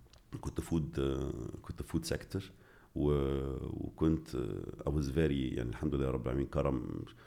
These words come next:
مش عايز أقول very lucky لأن أنا مش بؤمن أوي بالحظ. آه، بس كنت، آه، آه، كنت بروح، آه، لغاية أغسطس. كنت دخلت في يناير سبعة وتسعين، في أغسطس عملت، آه، وأنا كنت كويس في الأرقام، أنا طول عمري كويس في الأرقام شوية.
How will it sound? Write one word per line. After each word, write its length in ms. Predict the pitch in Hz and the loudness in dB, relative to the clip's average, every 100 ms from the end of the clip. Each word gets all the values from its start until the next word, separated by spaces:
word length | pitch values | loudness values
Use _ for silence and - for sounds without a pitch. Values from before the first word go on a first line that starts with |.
| - | 0
مش 80 | |
عايز 60 | 104 | 8
أقول 160 | 107 92 | 10 10
very 280 | 92 92 | 10 8
lucky 80 | 90 | 8
لأن 100 | 85 | 6
أنا 80 | 82 | 6
مش 80 | 73 | 4
بؤمن 320 | 78 85 76 | 2 2 2
أوي 120 | 62 | 2
بالحظ. 480 | 69 - 76 101 - - - - - - | 0 0 -2 -2 -8 -16 -20 -20 -10 0
آه، 220 | 73 78 | 2 4
بس 320 | 78 82 - | 2 0 -2
كنت، 320 | - 85 - | -4 -4 -2
آه، 440 | 76 71 67 69 64 - - - - - _ _ - - | 2 2 2 0 -4 -8 -20 -20 -20 -20 _ _ -12 -2
آه، 300 | 73 71 71 | -2 0 -2
كنت 340 | - 90 87 | 2 2 4
بروح، 640 | 73 71 87 92 - - | 2 4 4 2 -6 -4
آه، 420 | 76 65 64 60 64 - - - | -2 -2 -4 -6 -10 -16 -8 2
لغاية 220 | 80 98 95 | 4 4 4
أغسطس. 360 | 73 82 - | 2 2 0
كنت 120 | - | -2
دخلت 260 | 80 90 82 | 0 0 0
في 100 | 85 | 4
يناير 440 | 76 76 82 87 - 80 | 4 6 4 0 -8 -4
سبعة 220 | - 78 | 2 2
وتسعين، 460 | 78 - 78 92 107 - - - | 2 0 0 2 -2 -10 -18 -8
في 120 | - | -2
أغسطس 600 | 69 82 - 87 - - - - - | 2 2 2 -2 -4 -10 -14 -20 -4
عملت، 360 | 80 87 87 - | 2 4 2 0
آه، 220 | 78 76 | 2 2
وأنا 180 | 69 101 | 4 4
كنت 140 | 98 | 2
كويس 140 | - 92 | 2 2
في 60 | |
الأرقام، 260 | - - 71 | 0 -2 2
أنا 100 | 78 | 2
طول 140 | 80 | 6
عمري 180 | 80 76 | 6 6
كويس 200 | 73 73 | 2 0
في 60 | - | -2
الأرقام 360 | - - - 60 | -8 -8 -10 -10
شوية. 280 | - - | -12 -14